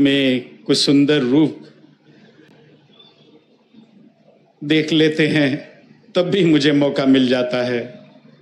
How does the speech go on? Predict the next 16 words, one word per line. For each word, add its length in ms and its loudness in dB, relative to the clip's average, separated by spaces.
और 120 0
जो 340 2
इन 140 4
सब 280 -2
से 220 -2
बच 300 -2
जाते 420 -2
हैं 480 -2
वो 500 2
मान 800 0
और 220 -2
दंभ 340 0
में 200 0
फंस 200 0
जाते 420 -2
हैं, 220 -14